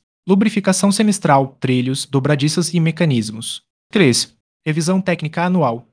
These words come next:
motor, corrente, cabos, sensores e testes de segurança. Quatro.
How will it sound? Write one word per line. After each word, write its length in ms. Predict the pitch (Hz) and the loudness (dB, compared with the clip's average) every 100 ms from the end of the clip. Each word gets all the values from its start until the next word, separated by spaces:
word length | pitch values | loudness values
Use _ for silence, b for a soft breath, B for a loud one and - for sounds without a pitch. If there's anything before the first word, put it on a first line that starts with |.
| - | -6
motor, 440 | 175 175 160 156 _ | -4 -2 -4 -6 _
corrente, 440 | - 123 156 185 | -6 -2 -2 -2
cabos, 560 | 196 156 127 127 127 - - | -4 -2 -2 -6 -12 -14 -10
sensores 640 | - 202 202 196 190 - | -6 -4 -2 -2 -2 -6
e 60 | 185 | -6
testes 400 | 160 175 208 160 | -2 -2 -2 -2
de 120 | 190 | -4
segurança. 760 | - 180 180 135 113 - 139 - _ _ - | -4 -2 -2 -2 -4 -10 -16 -20 _ _ -2
Quatro. 340 | 147 - | -2 -2